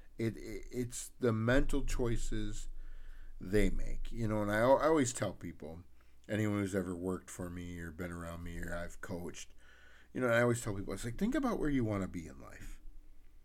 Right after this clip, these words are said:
you know, a-, and ask yourself every time maybe you have to make a decision, does this get me closer to it or does this get me further away from it?" You know,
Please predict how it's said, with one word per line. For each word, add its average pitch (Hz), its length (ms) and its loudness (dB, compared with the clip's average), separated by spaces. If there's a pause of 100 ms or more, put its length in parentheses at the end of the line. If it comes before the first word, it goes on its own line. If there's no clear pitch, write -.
(500)
you 107 120 -2
know, 98 420 -2 (720)
a-, 113 40 -2
and 101 400 -2
ask 117 420 -2
yourself 87 680 -6 (1200)
every 117 220 6
time 110 260 0
maybe 101 200 2
you 98 140 0
have 101 140 -6
to 101 80 -8
make 95 200 -6
a 87 40 -4
decision, 92 420 -8
does 98 180 -2
this 135 200 2
get - 180 -2
me 127 100 -2
closer 196 500 -2
to 196 260 0
it 190 120 2 (100)
or 123 80 0
does 113 320 -4
this 120 240 -6
get - 200 -8
me 101 100 -6
further 92 360 -6
away 76 220 -4
from - 280 -2
it?" - 140 -8 (1300)
You 151 80 2
know, 131 140 0